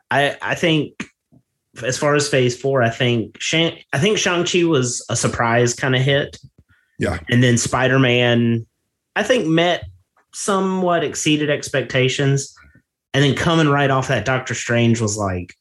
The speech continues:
Speaker 1: "What the heck is this?" to a lot of people. I,
Speaker 2: Yeah.
Speaker 1: like,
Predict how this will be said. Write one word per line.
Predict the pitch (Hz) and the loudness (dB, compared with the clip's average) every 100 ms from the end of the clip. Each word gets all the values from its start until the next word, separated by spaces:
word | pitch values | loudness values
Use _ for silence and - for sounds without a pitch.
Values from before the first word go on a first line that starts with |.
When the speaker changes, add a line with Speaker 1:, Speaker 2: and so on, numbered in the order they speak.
| _ _ | _ _
Speaker 1:
"What | 117 139 170 - _ _ _ | -8 -2 -2 -2 _ _ _
the | 131 131 | -2 0
heck | 131 135 143 - - | 0 -2 -4 -8 -4
is | 131 120 113 | -2 0 2
this?" | 123 - - - | 0 0 -8 -4
to | - 127 | 0 2
a | |
lot | 120 123 117 | 2 2 -2
of | 113 | 0
people. | 110 - 73 - | -2 -2 -6 -4
I, | 156 214 | 0 2
Speaker 2:
Yeah. | 294 | 2
Speaker 1:
like, | 160 | 0